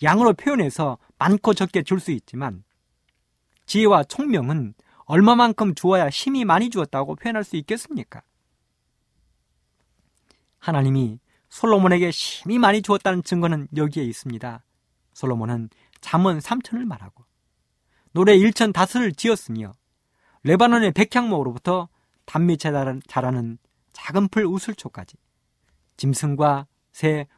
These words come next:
물고기의 모든 것을 논할 만큼 그는 탁월한 지혜를 가지고 있었습니다.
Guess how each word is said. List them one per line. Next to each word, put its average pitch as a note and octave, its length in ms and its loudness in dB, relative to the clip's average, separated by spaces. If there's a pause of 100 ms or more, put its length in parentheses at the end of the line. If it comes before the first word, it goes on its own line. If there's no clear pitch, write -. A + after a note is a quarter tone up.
물고기의 E3+ 480 2
모든 A3+ 340 4
것을 G3+ 360 4
논할 A#3+ 240 2
만큼 D#3 400 -4
그는 D3+ 300 -2 (300)
탁월한 C4 460 0
지혜를 G#3 280 0
가지고 F3+ 320 -8
있었습니다. - 580 -20